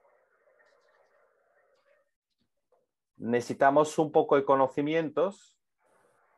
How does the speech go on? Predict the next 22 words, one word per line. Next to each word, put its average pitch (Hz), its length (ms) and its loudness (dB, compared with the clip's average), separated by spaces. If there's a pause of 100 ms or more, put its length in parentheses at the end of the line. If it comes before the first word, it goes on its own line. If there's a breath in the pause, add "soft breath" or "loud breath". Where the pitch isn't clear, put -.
O - 60 -20
sea, 104 100 -10
no 113 240 0
una 117 520 -6
persona 120 340 -4
que 120 100 -4
acaba 120 220 4
de 113 80 4
empezar 117 320 -2
al 110 120 0
bridge, 120 520 -8
aquí 107 240 -8
se - 160 -6
perdería. 107 600 2 (1000 soft breath)
Entonces, 160 260 -2
los 165 140 4
conocimientos 151 640 0
que 147 80 0
utilizamos 131 560 -2
son 127 200 -4
muy 123 220 -6
estándar. 90 640 -8